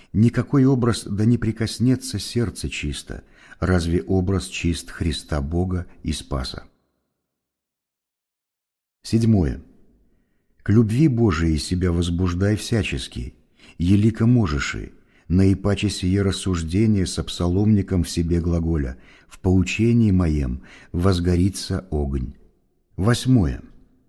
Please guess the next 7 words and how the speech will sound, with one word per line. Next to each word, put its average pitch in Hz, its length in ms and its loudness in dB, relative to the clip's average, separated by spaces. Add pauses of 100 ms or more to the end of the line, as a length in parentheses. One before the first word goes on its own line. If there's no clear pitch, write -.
(840)
Его 107 400 4
же 107 220 0
изволяешь 98 760 0
и - 20 0
непрестанно 95 760 0
любите 85 560 -2
Бога. 87 480 -4